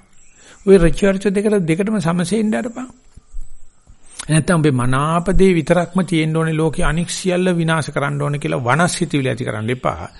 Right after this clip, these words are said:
ඔබ අමනාප දේ තුල සත්‍ය තියෙන්න පුළුවන්.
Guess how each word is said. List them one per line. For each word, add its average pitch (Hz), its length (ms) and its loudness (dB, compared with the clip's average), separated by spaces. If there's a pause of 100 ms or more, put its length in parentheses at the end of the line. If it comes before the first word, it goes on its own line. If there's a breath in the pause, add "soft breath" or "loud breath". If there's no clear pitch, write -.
(360 loud breath)
ඔබ 165 140 0
අමනාප 160 720 2
දේ 185 200 6 (960)
තුල 208 220 -2
සත්‍ය 190 420 -4
තියෙන්න 262 280 -2
පුළුවන්. 110 300 -6